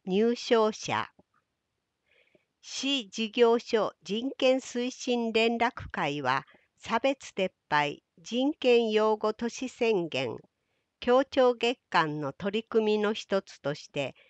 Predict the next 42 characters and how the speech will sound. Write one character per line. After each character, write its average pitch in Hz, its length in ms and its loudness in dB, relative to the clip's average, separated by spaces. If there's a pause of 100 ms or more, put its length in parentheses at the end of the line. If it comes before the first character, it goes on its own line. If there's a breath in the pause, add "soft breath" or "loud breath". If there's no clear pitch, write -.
(300 soft breath)
会 233 300 2
員 247 340 -2
事 220 220 -8
業 214 240 2
所 190 200 -2
に 180 280 0 (180)
人 254 320 -2
権 247 320 2
啓 240 320 0
発 233 320 -6
標 220 320 -2
語 208 200 0
を 240 80 0
募 190 340 0
り 165 140 -4
ま 147 180 -4
し - 160 -20
た。 123 280 -2 (760)
四 254 280 6
百 233 360 -2
九 233 320 -2
十 180 260 -2
五 160 180 0
点 208 380 0
の 190 220 -2
応 202 260 2
募 208 180 0
の 214 180 0
中 208 320 -2
か 123 160 -2
ら 131 220 0 (240 soft breath)
次 233 320 -4
の 254 140 4
作 196 320 -6
品 185 300 -2
が 170 120 0
入 185 280 0
選 175 320 -2
し - 180 -10
ま 151 180 -4
し - 160 -20
た。 117 280 -2